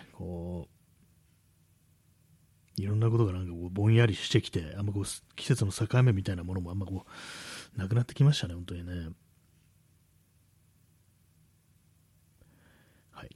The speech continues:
<laughs> こう今日あんまこう喋ることがないんで、く-、やっぱクレイジーにならないとね、ダメですね。クレイジーになったことありますか、最近皆さんは。気がね、気が、気が狂ってちょっと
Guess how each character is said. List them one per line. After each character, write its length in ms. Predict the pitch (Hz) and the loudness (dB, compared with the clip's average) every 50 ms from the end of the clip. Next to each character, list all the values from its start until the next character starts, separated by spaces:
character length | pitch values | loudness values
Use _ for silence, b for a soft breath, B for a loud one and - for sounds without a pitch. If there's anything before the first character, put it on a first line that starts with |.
| - - - | -6 -4 -2
<laughs> 160 | - - - | -2 -2 -4
こ 160 | - - - | -8 -10 -8
う 20 | 101 | -6
今 200 | - - - 92 | -4 -2 -2 -2
日 40 | 95 | -2
あ 20 | |
ん 100 | 98 104 | 0 2
ま 100 | 117 113 | 2 4
こ 240 | 107 107 101 - - | 4 4 2 0 -2
う 540 | - - - - - - - - - - - | -4 -8 -14 -14 -14 -14 -14 -16 -16 -12 -10
喋 200 | - - 117 131 | -6 0 4 4
る 80 | 135 107 | 4 4
こ 60 | 95 | 4
と 60 | 90 | 0
が 80 | 87 90 | -2 -2
な 140 | 101 107 | 0 0
い 60 | 104 95 | 0 0
ん 160 | 87 85 87 | -2 -4 -8
で、 100 | - - | -14 -14
く-、 200 | - - - 135 147 | -12 -12 -10 -8 -6
や 80 | 151 | -6
っ 20 | - | -4
ぱ 80 | - | -4
ク 140 | - - - | -2 4 6
レ 100 | 180 185 | 8 8
イ 60 | 180 | 10
ジ 120 | 151 131 117 | 8 6 4
ー 20 | |
に 80 | 110 110 | 2 2
な 120 | 113 117 | 4 4
ら 100 | 131 131 | 6 6
な 140 | 120 104 92 | 4 4 2
い 60 | 92 | -2
と 240 | - - 85 82 - - _ _ _ - - | -4 -8 -10 -12 -14 -18 _ _ _ -14 -10
ね、 160 | - 85 - - - - _ - | -10 -10 -10 -12 -18 -20 _ -10
ダ 120 | - 90 90 | -8 -4 -2
メ 120 | 98 92 | -2 -2
で 100 | 82 - | -4 -6
す 140 | - - - | -10 -12 -12
ね。 100 | 73 78 - - - | -12 -12 -14 -16 -12
ク 140 | - - | -6 -2
レ 100 | 110 107 | 0 0
イ 20 | 107 | 0
ジ 80 | 98 | 0
ー 20 | 92 | 0
に 60 | 92 | -2
な 80 | 101 107 | -2 0
っ 20 | |
た 120 | - 110 | 2 2
こ 40 | 101 | 2
と 80 | 98 107 | 6 8
あ 40 | 123 | 10
り 40 | |
ま 80 | 151 160 | 10 10
す 60 | - | 10
か、 80 | - 113 | 8 4
最 160 | - 107 101 | 2 2 2
近 100 | 95 101 | 2 4
皆 200 | 101 101 101 110 | 4 4 4 2
さ 100 | - 120 | 2 0
ん 140 | 90 82 80 | 0 -2 -4
は。 200 | 78 80 - - _ b b b b b b b b b b b b b b b b b b b b _ _ _ _ _ _ _ _ _ _ _ _ _ _ _ _ _ _ _ _ _ _ _ _ _ _ | -10 -12 -16 -20 _ b b b b b b b b b b b b b b b b b b b b _ _ _ _ _ _ _ _ _ _ _ _ _ _ _ _ _ _ _ _ _ _ _ _ _ _
気 180 | - - - 110 | -10 -6 0 2
が 100 | 117 117 | 4 4
ね、 200 | 110 101 - - - | 4 2 0 -4 -12
気 160 | - - 113 | -8 -6 -6
が、 60 | 113 - | -6 -6
気 180 | - - 123 | -8 -4 -2
が 80 | 131 131 | 2 4
狂 100 | - 139 | 4 4
っ 60 | 120 | 4
て 120 | - - | 2 -2
ち 60 | - - | -8 -8
ょ 60 | 90 | -8
っ 20 | |
と 240 | - 87 80 80 - | -8 -10 -10 -12 -8